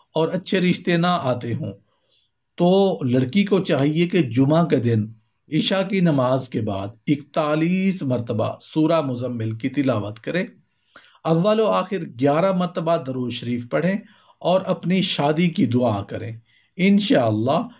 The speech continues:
तीन मरतबा के अंदर अच्छे लड़के से रिश्ता तय हो जाएगा। औलाद की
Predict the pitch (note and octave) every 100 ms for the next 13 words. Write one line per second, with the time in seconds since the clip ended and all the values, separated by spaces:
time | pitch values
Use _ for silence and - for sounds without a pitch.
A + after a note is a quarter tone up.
0 | _ _ - G3+ G#3+ A3 G#3+ F#3+ D#3+ C3+
1 | - C#3 B2 A2+ _ _ _ - D#3+ D#3
2 | D3 C3+ C3 - F3 - - F#3 C#3 B2+
3 | A2+ C3+ A#2+ - _ _ D#3 C#3+ B2+ C3+
4 | - - G#2+ G2 _ - C#3+ A2+ A2+ G#2
5 | A2 A2+ A2+ A#2 A2+ _ _ _ _ _
6 | _ _ - F3 F#3 F#3 G3+ - G#3 G3+
7 | G3 F#3